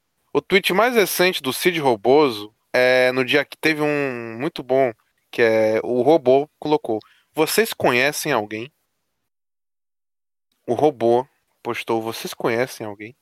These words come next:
Aí outra, ele bo-, o robô comentou assim,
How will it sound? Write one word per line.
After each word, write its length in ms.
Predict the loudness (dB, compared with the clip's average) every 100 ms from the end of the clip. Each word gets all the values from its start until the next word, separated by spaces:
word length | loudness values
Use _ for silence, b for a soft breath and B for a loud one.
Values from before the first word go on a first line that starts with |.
| _ _ _ _ _ _ _ _ _ _ _ _ _ _ _ _ _ _ _
Aí 280 | -2 2 4
outra, 400 | 2 2 0 -2
ele 140 | 0 0
bo-, 280 | 2 4
o 20 | 4
robô 320 | 2 2 -2
comentou 400 | -2 -4 0 0
assim, 440 | 0 -10 -12 -14